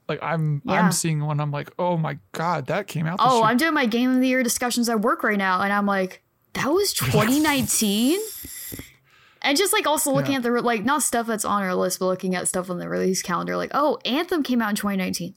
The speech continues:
Speaker 2: Anthem came out." And it didn't even come out in,
Speaker 1: Yeah.
Speaker 2: like, January. It came out in, like, March or something. So it was, like, a bit into the year.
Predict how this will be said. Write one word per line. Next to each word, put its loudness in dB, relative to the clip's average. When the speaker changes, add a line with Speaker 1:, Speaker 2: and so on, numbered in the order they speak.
Speaker 2:
Anthem 0
came -2
out." -4
And -2
it -2
didn't 2
even 4
come 4
out 6
in, 2
Speaker 1:
Yeah. 4
Speaker 2:
like, 4
January. 2
It -6
came 0
out 0
in, 0
like, 0
March -2
or -4
something. -8
So 0
it 4
was, 0
like, 0
a 0
bit 4
into 2
the 0
year. 0